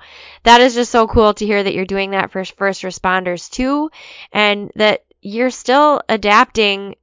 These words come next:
how this program is run really to benefit the most amount of people you can. So it's just really cool. Thank you so much. And then I wanted to ask you too, one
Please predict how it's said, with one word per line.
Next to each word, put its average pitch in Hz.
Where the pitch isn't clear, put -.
how 220
this 220
program 214
is 180
run 185
really 240
to 202
benefit 208
the 196
most 202
amount 196
of 180
people 202
you 175
can. 185
So 185
it's -
just 214
really 208
cool. 185
Thank 226
you 208
so 208
much. 175
And 214
then 220
I 269
wanted 370
to 294
ask 254
you 220
too, 320
one 339